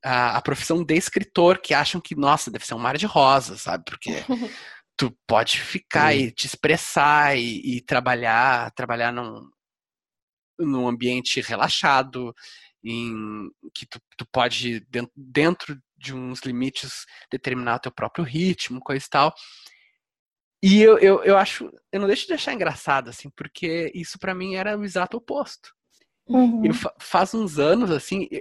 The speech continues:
Speaker 1: eu, eu me vi numa situação, assim, que eu achei engraçadíssima, que eu tava num casamento e eu não conhecia quase ninguém. Conhecia
Speaker 4: Uhum.
Speaker 1: poucas pessoas além dos noivos. E do meu lado sentou um advogado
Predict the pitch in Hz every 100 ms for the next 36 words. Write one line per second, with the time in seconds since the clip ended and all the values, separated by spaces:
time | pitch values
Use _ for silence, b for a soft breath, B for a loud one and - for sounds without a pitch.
0 | - 160 160 175 170 - _ 156 160 139
1 | 170 214 185 - 180 190 180 165 - 190
2 | 180 151 - - 185 160 202 - - 131
3 | 113 b b b b _ - 151 151 190
4 | 190 - 180 165 143 131 208 247 - -
5 | _ _ _ b b b - 165 175 -
6 | 190 190 220 208 190 190 226 240 170 131
7 | 110 _ _ - - 131 120 - 151 117
8 | 151 156 190 180 - 165 170 175 190 190
9 | 143 127 - - B B B B 170 165
10 | 165 160 233 175 156 202 185 147 - 160
11 | 147 - 151 165 160 160 143 123 113 160
12 | 151